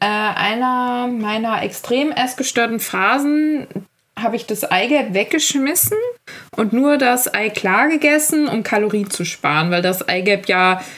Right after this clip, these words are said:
viel kalorienreicher ist, aber natürlich auch viel geiler schmeckt. Und im Nachhinein denke ich mir, wie dumm, weil im Eigelb steckt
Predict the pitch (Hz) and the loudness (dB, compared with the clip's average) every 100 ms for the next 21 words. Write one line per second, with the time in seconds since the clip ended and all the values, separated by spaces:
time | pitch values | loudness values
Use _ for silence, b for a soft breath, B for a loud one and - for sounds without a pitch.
0 | B - - 240 - 226 208 233 285 302 | B -8 2 2 2 2 2 2 2 2
1 | 285 214 233 233 175 208 302 - B - | 2 2 2 2 4 2 2 -2 B -6
2 | - 208 208 208 208 190 - 190 208 185 | 0 2 2 0 0 2 0 0 -2 0
3 | 175 170 165 165 180 170 226 - 190 196 | 2 2 0 -2 0 0 0 0 2 2
4 | 190 B B B B _ 202 220 220 269 | 0 B B B B _ 0 2 2 2
5 | 240 226 233 233 240 220 208 185 262 277 | 2 2 -2 -2 -2 0 0 2 2 2
6 | 240 208 208 - 190 208 302 302 - 202 | 4 4 2 0 0 2 2 0 -2 -2